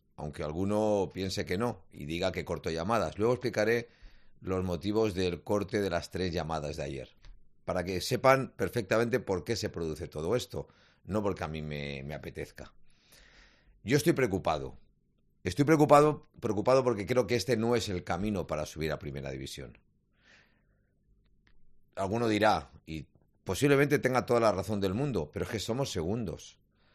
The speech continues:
Pero es que la dinámica de este equipo en esta segunda vuelta es una, es una dinámica de un equipo de mitad de la tabla para abajo. Y nos va a costar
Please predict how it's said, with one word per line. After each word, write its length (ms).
Pero 200
es 80
que 140
la 180
dinámica 520
de 80
este 120
equipo 380
en 80
esta 160
segunda 340
vuelta 540
es 160
una, 240
es 180
una 140
dinámica 400
de 60
un 80
equipo 580
de 220
mitad 280
de 80
la 140
tabla 280
para 160
abajo. 380
Y 300
nos 260
va 60
a 80
costar 580